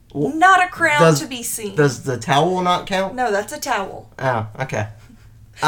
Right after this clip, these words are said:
Speaker 1: Um,
Speaker 2: this, this is why you can't be royalty. You can't tell the difference between a towel and a crown.
Speaker 1: Um,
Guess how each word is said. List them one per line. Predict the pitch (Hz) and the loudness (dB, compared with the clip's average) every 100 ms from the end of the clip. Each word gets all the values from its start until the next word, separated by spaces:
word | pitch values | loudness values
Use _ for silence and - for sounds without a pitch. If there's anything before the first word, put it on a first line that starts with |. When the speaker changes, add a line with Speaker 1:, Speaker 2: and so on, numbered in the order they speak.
| 151 139 131 - | 8 8 6 4
Speaker 1:
Um, | |
Speaker 2:
this, | - - - - - - - - - - | 4 6 6 2 -4 -12 -12 -12 -14 -8
this | - 247 330 | -2 -2 0
is | 302 | 0
why | 277 254 | 6 6
you | 233 233 | 6 0
can't | - 254 220 175 | -6 -2 -2 -2
be | 196 | -2
royalty. | 202 208 208 175 - | 2 2 2 -2 -6
You | 202 202 | -8 -8
can't | - 320 208 - | -2 0 2 2
tell | - | 4
the | - - | 8 10
difference | 262 - 294 240 - | 8 8 6 6 4
between | 254 - 202 214 | 2 2 2 2
a | |
towel | 202 254 220 202 202 | 4 8 10 8 4
and | 190 | 2
a | 190 | -4
crown. | - 196 196 208 233 - - - - - - - - - - - - - - - - - - - 214 185 160 - - | -4 -4 -2 -4 -4 -8 -8 -10 -10 -12 -12 -12 -12 -12 -12 -16 -16 -16 -16 -16 -20 -20 -20 -20 -18 -16 -16 -12 2
Speaker 1:
Um, | 147 147 147 139 139 135 | 6 8 8 8 4 2